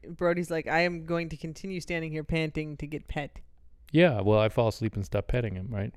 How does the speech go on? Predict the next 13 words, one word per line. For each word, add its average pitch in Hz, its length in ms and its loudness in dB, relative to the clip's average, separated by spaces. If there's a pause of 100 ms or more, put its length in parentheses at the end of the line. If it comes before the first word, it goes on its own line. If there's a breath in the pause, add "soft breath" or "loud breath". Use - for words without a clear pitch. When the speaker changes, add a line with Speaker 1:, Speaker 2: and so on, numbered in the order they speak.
Speaker 2:
As 110 100 -6
long 123 200 -2
as 120 60 0
there's 113 280 0
active 120 400 -2
petting, 110 340 2
he's 98 160 -4
better, 101 380 0
but 101 140 -4 (100)
it 104 160 -2
doesn't, 101 300 -2 (260)
I 113 40 -4
mean, 98 260 -2